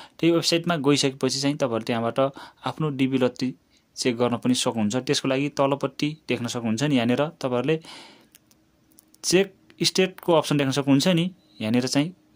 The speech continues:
क्लिक गर्नुहोला। यहाँनिर क्लिक गर्नुभयो भने तपाईहरुको यहाँनिर यस्तो खालको इन्टरफेस चाहिँ ओपन हुन्छ र तपाईले यहाँनिर कन्टिन्यूको अप्सन देख्न सक्नुहुन्छ नि, यसमा चाहिँ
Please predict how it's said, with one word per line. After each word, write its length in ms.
क्लिक 180
गर्नुहोला। 340
यहाँनिर 140
क्लिक 240
गर्नुभयो 400
भने 180
तपाईहरुको 440
यहाँनिर 280
यस्तो 240
खालको 300
इन्टरफेस 400
चाहिँ 180
ओपन 220
हुन्छ 200
र 220
तपाईले 280
यहाँनिर 340
कन्टिन्यूको 540
अप्सन 260
देख्न 140
सक्नुहुन्छ 340
नि, 160
यसमा 220
चाहिँ 180